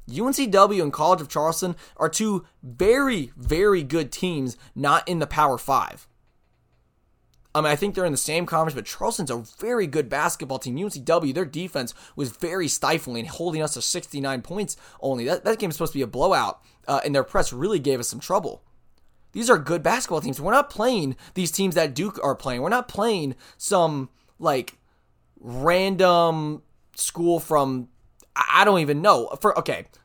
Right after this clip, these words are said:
don't wanna throw 'em under the bus, but Duke played Jacksonville, uh, in one of their first couple games. That's an easy game.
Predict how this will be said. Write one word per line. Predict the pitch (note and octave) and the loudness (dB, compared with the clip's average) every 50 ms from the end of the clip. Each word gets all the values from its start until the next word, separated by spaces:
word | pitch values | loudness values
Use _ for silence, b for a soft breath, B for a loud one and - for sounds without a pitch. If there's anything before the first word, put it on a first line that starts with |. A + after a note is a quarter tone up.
| b | b
don't | - A3+ A3+ | -2 0 2
wanna | F#3+ E3 | 2 0
throw | - E3 | 0 -2
'em | D#3 | -2
under | C#3+ C#3 C3 C3 | -2 -2 -2 -2
the | A#2+ | -2
bus, | A#2+ B2 B2 - b b b b | -2 -2 -4 -4 b b b b
but | - C#3+ | -4 0
Duke | C4 C#4+ C#4+ | 2 2 2
played | - A3 G#3+ F3+ B2+ | 4 2 2 2 2
Jacksonville, | - D#3+ C#3 A#2+ - - - B2 A2+ F#2+ G2 F#2 F2 F2+ - b b b b b b b _ | 0 0 0 0 -2 -4 -6 -6 -8 -8 -8 -8 -8 -8 -12 b b b b b b b _
uh, | - C3+ B2+ A#2+ A#2 A#2 A2+ - | 0 2 2 2 2 0 -2 -2
in | - D3+ D3 C#3+ D3 | -2 -2 0 2 2
one | C#3+ C#3+ | 2 2
of | C#3 | 2
their | C3 B2+ | 2 0
first | - - C3 A#2 - | -2 -2 -4 -6 -4
couple | - C3 A2+ A2+ A#2 | -4 -6 -4 -4 -8
games. | A2 G#2+ G#2 F#2 D#2 - - - - b b b b b b b b _ | -10 -10 -10 -12 -12 -10 -12 -12 -12 b b b b b b b b _
That's | - G#3 G#3 F#3 F3 | 2 4 4 4 2
an | F#3 | 0
easy | F#3 F3+ E3+ D#3+ E3+ E3 | -2 -2 -2 -4 -2 0
game. | F3+ F#3 E3 A#2 F#2 B2+ | 0 0 0 -2 -6 -10